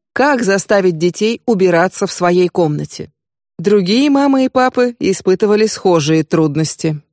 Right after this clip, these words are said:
«У меня трое детей, и в доме постоянный бардак. Знаете, как говорят, убирать за детьми — это как разгребать снег до того, как кончится метель. Но от этого не легче.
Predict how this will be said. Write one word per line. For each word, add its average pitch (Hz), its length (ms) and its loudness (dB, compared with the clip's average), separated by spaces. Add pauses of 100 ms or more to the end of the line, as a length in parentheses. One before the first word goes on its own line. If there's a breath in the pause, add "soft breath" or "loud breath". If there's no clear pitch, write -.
(840)
«У 180 100 0
меня 214 260 2
трое 233 320 2
детей, 214 600 -2 (240)
и 202 60 2
в 180 100 -4
доме 247 280 0
постоянный 247 640 0
бардак. 240 600 -2 (500)
Знаете, 226 500 -4
как 175 200 -2
говорят, 185 500 0 (180)
убирать 202 460 2
за 202 120 2
детьми — 285 480 -2
это 202 260 0
как 220 240 -6
разгребать 226 580 -2
снег 285 560 -4
до 165 280 0
того, 175 320 0
как 165 220 -2
кончится 180 500 -2
метель. 165 480 -2 (640)
Но 185 220 0
от 170 120 -2
этого 202 240 0
не 262 160 -2
легче. 190 520 -2